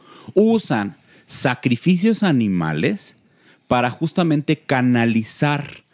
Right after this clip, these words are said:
energías, canalizar cualidades hacia la persona que lo está sacrificando. Nosotros en Latinoamérica entendemos también el concepto como de trabajos, ¿no?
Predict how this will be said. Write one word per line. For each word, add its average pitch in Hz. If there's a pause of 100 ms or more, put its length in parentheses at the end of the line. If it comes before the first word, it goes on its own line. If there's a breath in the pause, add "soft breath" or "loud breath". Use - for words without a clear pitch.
(140 soft breath)
energías, 120
canalizar 127
cualidades 92 (500 soft breath)
hacia 147
la 113
persona 110
que 117
lo 95
está 90
sacrificando. 120 (460 loud breath)
Nosotros 127 (220 soft breath)
en 120
Latinoamérica 139
entendemos 127
también 123
el 135
concepto 123
como 120
de 107
trabajos, 120
¿no? 165